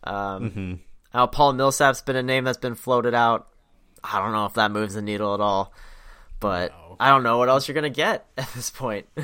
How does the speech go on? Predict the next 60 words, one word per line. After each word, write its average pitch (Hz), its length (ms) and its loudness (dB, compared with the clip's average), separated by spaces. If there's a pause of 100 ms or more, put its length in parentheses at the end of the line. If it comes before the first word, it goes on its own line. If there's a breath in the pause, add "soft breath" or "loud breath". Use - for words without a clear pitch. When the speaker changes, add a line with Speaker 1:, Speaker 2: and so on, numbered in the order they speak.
Speaker 1:
<laughs> 165 260 -12
Maybe 135 140 -2
you 151 80 -2
can 147 220 -4
call 143 320 2
up, 143 180 2
uh, 127 240 4
Mac 127 300 2
McClung 123 520 -2
from 120 140 -8
the 110 80 -6
G 120 300 -6
League 117 260 -2
and 151 160 0
<laughs> - 0 -
see 190 220 4
if 151 100 -2
he 151 140 0
can 117 300 -8 (420 loud breath)
do 123 160 -8
something 107 360 -8
for 107 220 -8
you. 107 200 -4 (640 loud breath)
Speaker 2:
Yeah, 95 360 -2 (160)
Buddy 139 220 4
Hield 147 260 2
and 104 80 -6
Jeremy 104 280 0
Grant 98 400 -4
would 104 120 -4
have 92 80 -4
been 92 240 -4
great 95 540 -4
things, 107 320 -8 (640 soft breath)
great 113 240 2
players 107 360 6
to - 80 -8
get, 92 440 -4
but 90 280 -2
it's 123 220 -8
just - 260 -10
not 92 220 -10
happening. 90 560 -2
And 123 160 0
maybe 160 220 6
Speaker 1:
That's 156 120 2
Speaker 2:
if 147 40 2
you 143 80 4
Speaker 1:
not 120 60 -2
Speaker 2:
had, 131 360 4 (160)
if 120 160 -4
you, 113 180 -2
if 110 200 -6
you 113 100 -2
had 113 140 -2
been 110 120 -2
able 107 180 0
to 101 60 -2
get 101 280 -4
Dennis 104 360 -8